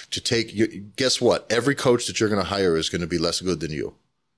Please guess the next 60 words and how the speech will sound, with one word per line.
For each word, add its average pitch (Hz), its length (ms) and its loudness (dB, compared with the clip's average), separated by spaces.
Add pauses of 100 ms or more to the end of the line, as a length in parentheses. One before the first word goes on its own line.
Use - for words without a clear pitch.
If - 160 -6
you're 90 140 2
awesome 82 320 -2
and 69 80 -6
you're 76 100 -6
a - 40 -10
passionate 76 400 -6
coach, - 320 -10
right? 87 240 -2
Every 101 200 2
single 107 280 -2
coach - 500 -6
that - 160 -6
you're 92 80 0
gonna 90 160 -2
hire 87 240 -2
and 80 80 -8
come 87 180 -2
in 85 80 -4
to - 60 -6
put - 200 -4
in - 60 -10
front 98 140 -2
of 95 40 -2
your 92 80 0
people 82 340 -6 (300)
will 92 100 -6
not 95 320 0
be 95 160 0
as 85 140 0
good 87 200 0
as 82 160 -4
you 80 140 -2
at 76 60 -6
the 71 80 -12
things 82 240 -6
that 71 140 -8
you 80 60 -6
do. 69 300 -10
But 117 140 -8
there 139 80 -2
are 131 40 -10
probably 180 220 -2
some - 160 -6
other 131 180 -2
things 107 260 -4
they 107 80 0
are 113 120 2
good 87 180 -2
at. 64 180 -6 (640)
And 113 120 0
if 110 140 0
given 123 280 2
time, 123 480 -2
they'll 117 140 2
find 113 320 -2
their 104 140 2
own 101 140 0
way. 98 220 -2 (200)
But - 320 0